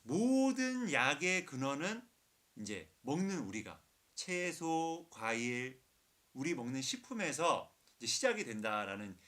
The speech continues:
얘기가 있었어요. 그래서 건강 챙기시는 분들이 사실상 채소, 과일이나 이런 것들을 내가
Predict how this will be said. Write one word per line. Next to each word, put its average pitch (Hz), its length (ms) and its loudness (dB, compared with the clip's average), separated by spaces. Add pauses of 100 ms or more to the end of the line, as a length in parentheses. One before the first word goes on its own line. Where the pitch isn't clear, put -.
(120)
얘기가 123 300 -2
있었어요. 82 500 -12
그래서 110 380 -6 (220)
건강 147 300 -2
챙기시는 160 520 -6
분들이 117 220 -4
사실상 143 600 -2 (300)
채소, 240 420 2
과일이나 139 440 2
이런 135 240 -2
것들을 127 380 -4
내가 147 380 0